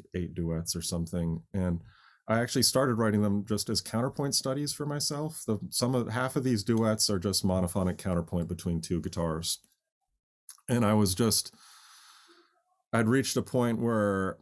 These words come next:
you know, my kind of solo guitar sort of chord melody way of writing, I was just thinking, like, "Wow, this has gotta stop.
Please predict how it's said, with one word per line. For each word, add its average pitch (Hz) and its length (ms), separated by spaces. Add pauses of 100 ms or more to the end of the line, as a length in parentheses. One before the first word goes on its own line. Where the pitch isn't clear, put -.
(360)
you 117 80
know, 107 80
my 98 140
kind 107 200
of 104 60
solo 113 400
guitar 107 800
sort 110 180
of 90 100
chord 113 300
melody 107 400
way 98 200
of 90 140
writing, 101 420
I 87 80
was 87 180
just - 380 (640)
thinking, 98 360
like, 87 220
"Wow, 90 240
this 87 160
has 104 100
gotta 87 220
stop. 80 500